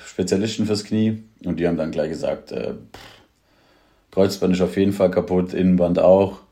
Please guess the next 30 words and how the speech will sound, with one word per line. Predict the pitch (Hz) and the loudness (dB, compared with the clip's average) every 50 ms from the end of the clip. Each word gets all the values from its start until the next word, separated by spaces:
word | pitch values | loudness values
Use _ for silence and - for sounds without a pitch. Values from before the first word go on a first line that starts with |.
| _ _ _ _ _ _ _ _ _ _ | _ _ _ _ _ _ _ _ _ _
und | - 87 90 | -4 -4 -2
sie | 90 87 | -2 2
machen | 87 90 90 87 - - | 4 4 4 4 4 0
auf | - - 82 92 95 90 | 2 4 4 4 4 2
und | 92 87 85 | 0 -2 2
machen | 85 87 85 - 92 87 | 2 0 0 0 0 2
dann, | 87 85 85 82 | 2 2 2 2
was | 82 85 - - | -2 -2 -2 -6
zu | - 82 | -6 -4
machen | 85 82 - - 76 | -4 -4 -4 -4 -4
ist." | 82 90 90 - - - _ _ _ _ _ _ _ _ _ _ _ _ _ _ _ _ _ _ _ _ _ _ _ _ _ _ _ | -4 -4 -4 -6 -10 -16 _ _ _ _ _ _ _ _ _ _ _ _ _ _ _ _ _ _ _ _ _ _ _ _ _ _ _
Ja, | 82 87 90 | 4 6 6
und | 92 90 87 | 6 6 4
leider | 82 82 85 87 95 90 | 4 4 4 6 6 6
war | 87 90 90 | 8 6 6
dann | 87 85 82 | 6 4 2
eigentlich | 85 87 90 90 95 92 92 90 90 - - - - - - - - - _ _ _ _ _ _ _ _ _ _ _ _ _ _ _ _ _ _ _ _ _ _ _ _ _ _ _ _ _ _ _ _ _ _ | 2 2 2 2 2 2 0 0 -2 -4 -10 -16 -18 -20 -20 -20 -20 -20 _ _ _ _ _ _ _ _ _ _ _ _ _ _ _ _ _ _ _ _ _ _ _ _ _ _ _ _ _ _ _ _ _ _
bis | - 95 92 - - | -4 -4 -4 -4 -4
aufs | - - 90 90 90 - - | 0 2 2 2 2 -2 -4
Außenband, | - 87 95 104 104 - 104 90 101 101 101 101 101 98 - | -2 -2 -2 0 -2 -4 -2 0 0 0 0 0 -2 -4 -4
das | - 90 87 90 - | -6 -6 -6 -2 -2
hast | 92 90 | -2 -2
du | 90 87 | -2 -4
ja | |
schon | 87 - - 90 | -4 -4 -4 -4
erwähnt, | 85 82 82 87 90 95 98 98 - - - _ _ _ _ _ _ _ | -4 -4 -2 -2 0 0 0 -2 -4 -10 -18 _ _ _ _ _ _ _
Kreuzband, | - 92 95 101 101 - - 98 92 92 90 | 0 0 2 2 0 -2 0 2 2 2 2
Innenband, | 95 101 107 107 104 101 104 101 101 104 98 98 | 0 2 2 2 2 4 4 4 4 4 2 0
viertgradiger | - - 98 92 - - 92 92 92 90 90 87 | 0 -4 -4 -4 0 2 2 2 4 2 0 -2
Knorpelschaden, | - - 95 98 104 98 101 101 - - 98 95 95 98 101 101 101 98 101 - _ | -2 -2 0 0 0 0 -2 -6 0 2 2 4 4 2 2 0 -2 -2 -6 -14 _